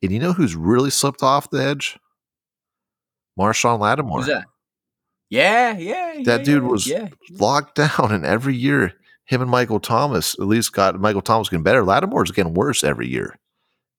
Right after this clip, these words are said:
Speaker 2: Yeah.
Speaker 1: He was,
Speaker 2: Yeah, that's
Speaker 1: dude,
Speaker 2: right.
Speaker 1: you used
Speaker 2: That
Speaker 1: to be able to put him on Julio Jones,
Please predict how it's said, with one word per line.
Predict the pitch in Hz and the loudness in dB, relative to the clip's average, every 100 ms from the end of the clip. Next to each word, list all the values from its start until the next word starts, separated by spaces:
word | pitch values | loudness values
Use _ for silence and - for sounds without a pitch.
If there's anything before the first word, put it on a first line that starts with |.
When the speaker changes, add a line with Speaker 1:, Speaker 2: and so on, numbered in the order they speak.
| _ _ _ _ - | _ _ _ _ -4
Speaker 2:
Yeah. | 127 180 220 - | 2 2 0 -6
Speaker 1:
He | - | -8
was, | - 123 | -4 2
Speaker 2:
Yeah, | 160 | 2
that's | 151 180 - | 2 0 0
Speaker 1:
dude, | 175 | -2
Speaker 2:
right. | 175 | 0
Speaker 1:
you | 381 | 0
used | - 262 | 0 2
Speaker 2:
That | |
Speaker 1:
to | |
be | 392 | 2
able | 277 | 0
to | |
put | - 339 | 2 0
him | 349 | 2
on | |
Julio | 254 262 233 226 | 0 2 2 2
Jones, | 226 269 226 - - | 2 0 0 -2 -6